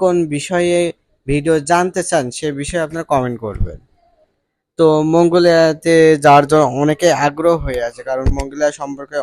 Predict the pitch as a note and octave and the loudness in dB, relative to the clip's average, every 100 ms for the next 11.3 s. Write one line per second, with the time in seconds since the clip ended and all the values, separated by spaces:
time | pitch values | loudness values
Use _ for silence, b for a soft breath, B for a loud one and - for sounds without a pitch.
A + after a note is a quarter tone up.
0 | B2+ D3+ D3 D#3 D3+ C3+ C3+ D#3 C#3+ C3 | -6 -8 -8 -6 -4 -6 -6 -2 0 -2
1 | C3 B2 A#2+ - C#3+ E3+ _ _ _ - | -4 -4 -6 -8 -10 -10 _ _ _ -8
2 | C#3+ D#3+ D#3+ - E3 D#3+ D#3+ D3+ D3 C#3+ | -6 -4 -4 -2 0 2 2 2 -2 -2
3 | C#3+ C3+ D3+ E3 - _ _ _ C#3 D3 | -4 -6 -6 -6 -10 _ _ _ 0 0
4 | D3+ E3+ D#3+ F3 E3+ E3+ D#3 D3 - - | 0 -4 -4 -2 2 2 2 -2 -2 -2
5 | F#3 F#3 D3+ - F3 D3+ C#3+ D#3 D#3 D3 | -2 -6 -6 -4 -2 -2 -2 2 2 2
6 | C3 C3+ D3+ D3+ C#3+ - A#2+ A2 G2+ - | 0 -2 -4 -4 -8 -8 -6 -6 -4 -4
7 | - - - _ - E3 E3+ E3+ F3 - | -4 -6 -14 _ -8 -4 -2 -4 -6 -4
8 | E3 D#3 E3+ E3 - D#3 D3 D3+ D#3 D#3 | -4 -4 -6 -6 -6 -6 -4 -4 -2 -4
9 | C#3 D#3+ E3 D#3+ D3+ C3+ C#3 D#3 D3 D3 | -4 -6 -4 -4 -2 -4 -4 -8 -8 -10
10 | C#3 B2+ - _ _ _ _ E3 D#3 D#3+ | -8 -10 -12 _ _ _ _ -4 -2 -2
11 | F3 F#3 | -2 2